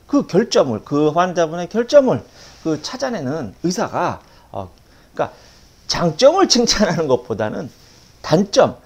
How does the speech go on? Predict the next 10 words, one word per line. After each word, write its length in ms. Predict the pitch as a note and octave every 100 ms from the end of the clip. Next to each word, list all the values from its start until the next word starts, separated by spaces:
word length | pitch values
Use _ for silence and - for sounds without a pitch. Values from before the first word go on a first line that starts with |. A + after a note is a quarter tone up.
| _ -
그 220 | - F3 F#3+
환자의 520 | G#3+ A3+ G#3+ E3 - -
병을 460 | D3 G#3+ A#3 D3+
찾아내는 540 | - G#3 F#3+ E3 B2+ A2+
게 380 | G#3 - - - _ _ _ _ -
실력 380 | - A3+ B3
있는 540 | D3 G#2 G2+ B2 A2+ F2+ -
의사라고 460 | C3+ G#3 D3+ A2+
생각하기 440 | A#2+ D#3+ E3 D3+ B2+
때문에 680 | F3 G#3 G3+ B2+ A#2+ A#2